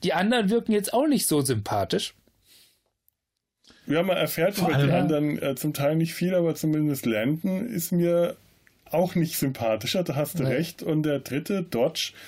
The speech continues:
Speaker 2: das ist zumindest, ha-, haben die einen Wissenschaftler scheinbar an Bord, äh, der ist, <laughs> hat vielleicht die Arschkarte gezogen.
Speaker 1: <laughs>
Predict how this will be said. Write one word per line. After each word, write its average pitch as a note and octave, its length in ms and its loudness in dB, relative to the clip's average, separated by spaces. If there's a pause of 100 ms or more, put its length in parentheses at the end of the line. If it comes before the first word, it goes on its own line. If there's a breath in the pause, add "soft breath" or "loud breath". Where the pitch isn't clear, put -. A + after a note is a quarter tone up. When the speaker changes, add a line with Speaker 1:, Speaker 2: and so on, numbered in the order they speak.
(420 loud breath)
Speaker 2:
das - 140 -6
ist D#3+ 120 -2
zumindest, F3 400 2
ha-, D#3 200 0
haben D#3+ 140 -2
die E3+ 300 -2
einen D#3+ 280 2
Wissenschaftler C#3 760 0
scheinbar A2 420 0
an G#2+ 160 0
Bord, G#2 460 0
äh, C3+ 460 0 (1200)
der D3 100 -4
ist, D3 200 -10 (280 loud breath)
<laughs> - 280 -14
hat E3+ 160 -2
vielleicht F#3 200 -4
die E3 100 0
Arschkarte C3+ 640 0
gezogen. G#2+ 680 -4
Speaker 1:
<laughs> - 380 -10